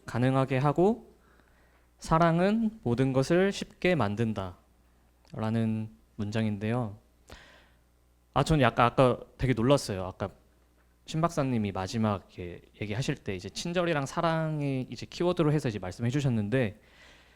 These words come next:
저한테 최근에 특히나, 뭐 평소에도 그랬지만 특히나 화두였던 게 친절과 사랑이었거든요.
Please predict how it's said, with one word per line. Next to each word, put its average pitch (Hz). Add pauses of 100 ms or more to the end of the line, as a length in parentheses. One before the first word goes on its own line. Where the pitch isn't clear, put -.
(100)
저한테 165 (420)
최근에 220 (140)
특히나, 180 (400)
뭐 113
평소에도 185
그랬지만 120 (340)
특히나 214
화두였던 185
게 127
친절과 160
사랑이었거든요. 135